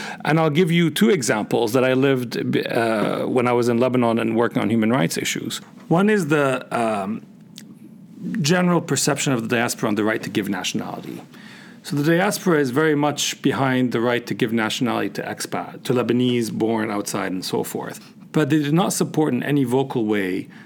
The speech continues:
the right of Lebanese women in Lebanon to give citizenship to their children. When there was actually a big movement in Lebanon by women's rights organizations and human rights organizations,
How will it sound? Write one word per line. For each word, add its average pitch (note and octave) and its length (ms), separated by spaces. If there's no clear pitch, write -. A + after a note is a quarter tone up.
the A#2+ 100
right B2+ 200
of A#2+ 80
Lebanese A#2 420
women A2+ 380
in C#3 200
Lebanon G#2+ 420
to - 120
give A2 240
citizenship - 580
to - 100
their - 120
children. - 560
When C3+ 160
there C#3 140
was D#3+ 260
actually C#3 380
a A2 40
big B2+ 180
movement B2+ 380
in G#2+ 160
Lebanon A2 600
by G2+ 180
women's A2 300
rights A2 220
organizations G2+ 640
and G2 400
human C3+ 300
rights A2 200
organizations, G2+ 920